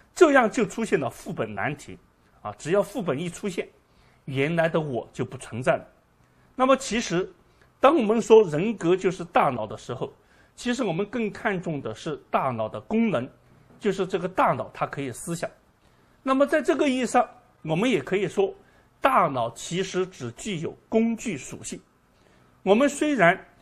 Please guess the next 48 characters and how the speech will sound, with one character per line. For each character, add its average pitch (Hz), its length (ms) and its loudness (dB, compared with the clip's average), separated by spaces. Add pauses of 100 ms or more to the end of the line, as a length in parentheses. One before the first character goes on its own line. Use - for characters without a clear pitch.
(140)
必 233 160 0
须 214 180 -2
依 208 300 -4
赖 233 280 2 (120)
大 170 180 4
脑 117 220 -2
的 113 140 -10
存 - 280 -12
在， 160 160 -4 (540)
但 226 120 6
是 220 140 -2
这 226 160 2
并 339 240 2
不 233 80 0
等 156 180 -2
于 165 140 -2
说 190 320 2 (360)
我 127 180 -2
们 139 180 -2
就 160 180 -2 (140)
等 117 220 -2
同 151 200 -6
于 165 120 -6
大 175 260 -4
脑。 113 80 -10 (1000)
假 170 180 6
如 277 180 2
我 226 100 6
们 214 140 0
的 180 80 4
意 214 220 -2
识 160 180 -6
不 170 320 -4
是 214 260 -6 (280)
产 131 260 -6
生 190 160 -2
于 180 140 -4
大 170 220 0
脑， 117 140 -8 (640)
而 202 180 4
是 220 200 -2
产 127 320 -4
生 202 180 0
于 165 200 -4
肱 143 280 -4
二 180 140 6
头 170 200 -2
肌， 190 280 -4